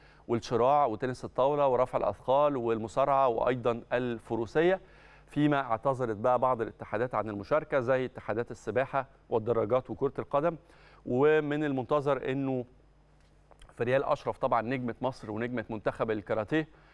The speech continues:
والبطل الأولمبي سيف عيسى لاعب منتخب التايكوندو هيحمل علم مصر إن شاء الله، أو هيحملوا علم مصر في افتتاح البطولة النهاردة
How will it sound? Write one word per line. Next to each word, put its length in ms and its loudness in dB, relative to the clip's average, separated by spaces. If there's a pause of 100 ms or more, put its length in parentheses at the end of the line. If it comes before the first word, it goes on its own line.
(180)
والبطل 420 0
الأولمبي 380 -4
سيف 260 -6
عيسى 340 -2 (320)
لاعب 200 6
منتخب 440 -6
التايكوندو 760 0
هيحمل 520 -2
علم 280 2
مصر 280 -4
إن 40 -8
شاء 220 -2
الله، 220 2
أو 80 2
هيحملوا 280 0
علم 220 0
مصر 280 -6
في 220 -6
افتتاح 380 -6
البطولة 360 -4
النهاردة 440 0